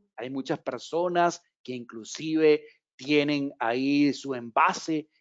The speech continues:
que dice que a tal hora toma esta agua, a tal hora la otra agua y así va.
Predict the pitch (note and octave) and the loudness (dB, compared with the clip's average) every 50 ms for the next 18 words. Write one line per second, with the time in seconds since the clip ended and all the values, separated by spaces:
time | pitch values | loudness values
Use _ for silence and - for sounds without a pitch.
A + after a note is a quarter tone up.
0 | _ _ - B2+ A#2+ A#2 C3+ C#3+ - - D#3 D3+ - C#3 B2 A#2 - - C3 C3+ | _ _ -6 -4 -4 -4 -4 -6 -4 -4 -4 -4 -4 -4 -4 -4 -2 -2 -2 -2
1 | C#3 C#3 C#3 C#3+ C#3 C#3 - - C3+ C3 C3+ C3 A#2 - - B2 A2 A#2+ D3+ G3 | 0 0 2 2 2 2 0 -2 -4 -2 -2 -2 -4 -6 -6 -2 2 4 4 4
2 | G#3+ G3 - F3+ E3 D#3+ - C3+ C3+ C3+ C#3 C3+ C3 B2 A2+ A2 A2+ B2+ - - | 4 4 2 2 0 0 0 -2 0 2 2 2 2 0 -4 -6 -6 -6 -2 -2
3 | C3+ A#2+ B2+ D#3 - G3 F#3+ F3 E3+ D3 C#3 B2 - - C#3+ D3+ G3 A3+ A#3+ | 0 2 4 6 6 4 4 2 -2 -4 -4 -6 -8 -4 0 2 2 2 2